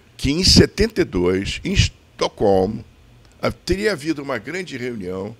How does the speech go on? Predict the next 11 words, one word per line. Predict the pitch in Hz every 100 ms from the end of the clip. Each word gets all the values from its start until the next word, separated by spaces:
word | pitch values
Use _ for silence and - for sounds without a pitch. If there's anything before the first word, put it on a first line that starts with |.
| - - - - - _ _ _
sobre, | - - - 147 131 120 92 - -
sim, | - 139 120 - -
inclusive | - 110 120 127 95 - -
motivados | 117 - 101 101 131 120
pela | - 98
ciência, | - 98 87 101 123 - - - - - - -
de | -
que | 135 165
havia | 147 151 175 175 165
necessidade | 208 156 147 139 - 156 147 165
de | 160